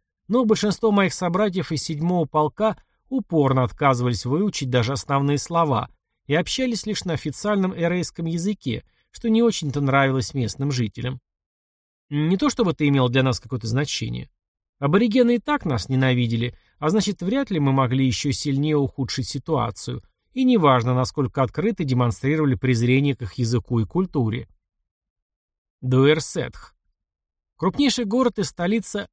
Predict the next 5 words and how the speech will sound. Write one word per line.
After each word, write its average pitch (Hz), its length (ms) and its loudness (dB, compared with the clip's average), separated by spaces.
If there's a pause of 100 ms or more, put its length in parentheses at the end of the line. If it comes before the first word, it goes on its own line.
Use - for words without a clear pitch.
(120)
Каэлларха, 196 920 -4 (220)
пограничной 143 600 0
провинции 143 580 -2
королевства 147 600 -2
Эрей. 180 440 -2